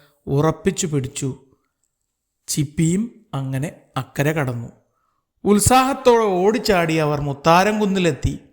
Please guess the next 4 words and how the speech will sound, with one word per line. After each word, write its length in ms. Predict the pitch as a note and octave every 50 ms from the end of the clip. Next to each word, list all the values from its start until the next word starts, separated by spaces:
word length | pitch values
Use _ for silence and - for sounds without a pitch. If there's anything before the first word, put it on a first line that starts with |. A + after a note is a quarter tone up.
| _ _ _ _ _ _ _ _ _ _ _ _ _ - C#3
അപ്രതീക്ഷിതമായി 960 | C3 - - - F3 D#3+ G3 G#3 G#3 G3+ - - A3+ A#3 A3+ A3 A3 G#3+ G#3 G3
എത്തിയ 440 | F#3 F#3+ - G3 F#3 F3+ F3 E3 - - - - - _ _ _
കൊച്ചുമോളെയും 960 | - - E3+ E3 E3 - - B3 A3+ A#3 G#3+ G3+ F#3+ F#3 F3+ F3 F3 E3+ E3+ E3
കൂട്ടുകാരിയെയും 1080 | - - D#3+ E3+ D#3+ - A#3 A3+ A3 G3+ G3 F3+ F3+ F3 F3 F3 E3+ E3 D#3+ D#3 D3+